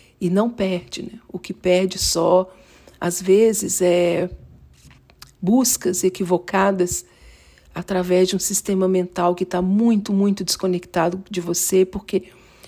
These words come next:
mais uma vez, voltando lá pro começo, você não está na presença.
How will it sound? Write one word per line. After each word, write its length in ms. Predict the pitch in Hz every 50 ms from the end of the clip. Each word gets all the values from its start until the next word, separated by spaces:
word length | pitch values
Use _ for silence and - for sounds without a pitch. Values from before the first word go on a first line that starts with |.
| - _
mais 280 | - 196 214 240 226 214
uma 160 | 208 202 190
vez, 380 | 180 180 202 220 247 262 247 -
voltando 440 | 196 190 190 - 208 196 196 190 185
lá 140 | 185 180
pro 120 | 180 - 190
começo, 640 | - 196 190 196 233 269 277 269 - - - 233 - - _ - - - - - _ _ -
você 280 | 208 185 - - 208 202
não 160 | 202 208 214
está 300 | 202 208 - - 190 190
na 100 | 196 202
presença. 800 | 202 - 214 233 220 196 202 202 214 240 233 - - - 180